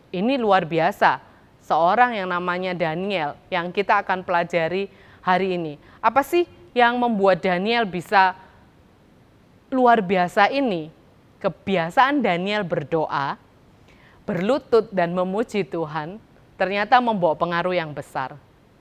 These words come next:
Dari kebiasaan Daniel berdoa, berlutut dan memuji Tuhan ini membawa perubahan,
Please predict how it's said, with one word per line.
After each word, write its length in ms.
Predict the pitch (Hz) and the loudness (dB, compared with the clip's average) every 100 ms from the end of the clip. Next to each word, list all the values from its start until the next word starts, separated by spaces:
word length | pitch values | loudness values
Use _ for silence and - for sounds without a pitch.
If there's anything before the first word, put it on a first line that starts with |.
| _ - | _ -6
Dari 160 | 165 | -4
kebiasaan 560 | 170 180 180 160 208 214 | -4 -4 -2 -2 -2 -2
Daniel 480 | 180 165 180 196 208 - - - _ _ _ _ _ _ _ | -4 -2 -2 -2 -4 -8 -20 -20 _ _ _ _ _ _ _
berdoa, 480 | 180 170 185 214 190 | -6 -4 0 0 0
berlutut 480 | 160 170 208 196 160 | -2 -2 -2 -2 -4
dan 300 | 156 156 147 | -4 -4 -4
memuji 420 | 175 208 233 214 | -4 -2 -2 -2
Tuhan 380 | 180 175 175 170 | -4 -4 -4 -6
ini 320 | 185 247 277 - _ - | -6 -4 -6 -12 _ -4
membawa 600 | 185 165 160 160 233 - | -4 0 0 4 2 2
perubahan, 720 | 220 208 170 156 147 190 | -2 -2 -2 -2 -2 -4